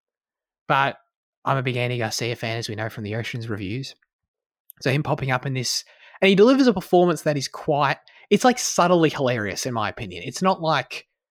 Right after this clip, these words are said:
he's not, he's not a comi-, he's not a comedic character, but, like, I don't know. I just thought, I thought everything they did. Um,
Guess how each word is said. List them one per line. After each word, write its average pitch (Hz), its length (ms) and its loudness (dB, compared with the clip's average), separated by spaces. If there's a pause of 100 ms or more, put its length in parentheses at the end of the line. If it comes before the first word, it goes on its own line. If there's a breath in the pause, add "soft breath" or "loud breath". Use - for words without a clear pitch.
(640)
he's 208 160 4
not, 262 260 4
he's 208 140 2
not 247 180 4
a - 60 -4
comi-, 180 500 2
he's 185 140 2
not 226 100 4
a - 100 -4
comedic 156 260 0
character, - 600 -4 (240)
but, 147 140 2
like, 135 320 2
I 160 100 4
don't 147 80 0
know. 127 60 2
I 104 180 -2
just 143 160 -4
thought, 113 180 0
I 123 60 -2
thought 123 300 -6 (260)
everything 123 300 -4
they 107 100 0
did. 110 380 -6 (560)
Um, 104 340 -6